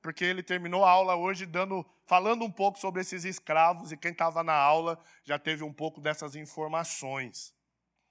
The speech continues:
Você já parou para pensar que nos nossos dias há vários tipos diferentes de trabalhadores?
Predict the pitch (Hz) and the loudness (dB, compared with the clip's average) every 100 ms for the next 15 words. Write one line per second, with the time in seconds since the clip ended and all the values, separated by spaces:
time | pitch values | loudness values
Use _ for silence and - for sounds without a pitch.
0 | _ _ _ _ _ _ _ _ _ _ | _ _ _ _ _ _ _ _ _ _
1 | 214 262 226 226 208 196 190 175 156 143 | -6 0 2 4 4 4 0 -2 -4 -6
2 | 139 160 156 - 139 160 185 208 147 151 | 0 2 2 -2 -8 -2 -2 -2 -4 -2
3 | 160 196 - 180 139 113 110 104 110 - | 2 2 0 -14 -16 -16 -14 -14 -14 -18
4 | - _ _ _ _ _ _ _ _ _ | -20 _ _ _ _ _ _ _ _ _
5 | _ _ _ - 147 170 185 180 - 175 | _ _ _ 0 4 6 4 0 -6 -10
6 | 165 143 156 - 143 147 143 139 139 151 | -10 -10 -8 -4 -4 -4 -6 -12 -10 -6
7 | 143 135 139 131 117 107 85 - - | -4 -4 -4 -6 -6 -12 -14 -18 -20